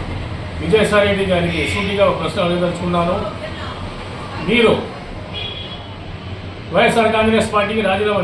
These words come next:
చేశారు. "నేను వ్యవసాయం చేసుకుంటా, రాజకీయాలతో నాకు పని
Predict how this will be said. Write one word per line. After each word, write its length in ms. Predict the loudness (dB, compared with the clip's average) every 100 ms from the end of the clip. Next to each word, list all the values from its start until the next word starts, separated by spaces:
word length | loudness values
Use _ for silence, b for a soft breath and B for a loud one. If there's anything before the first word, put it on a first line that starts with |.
| 0
చేశారు. 340 | 0 -2 -2 -6 -10 -12 -12 -10 -10 -10 -10 -12 -12 -12 -10 -4
"నేను 140 | -2 2
వ్యవసాయం 360 | 4 6 4 4
చేసుకుంటా, 400 | 2 2 2 4 2 2 -4 -6 -6 -6 -6 -6 -6 -6 -4 0
రాజకీయాలతో 540 | 2 2 2 2 2 4
నాకు 140 | 2 2
పని 120 | 2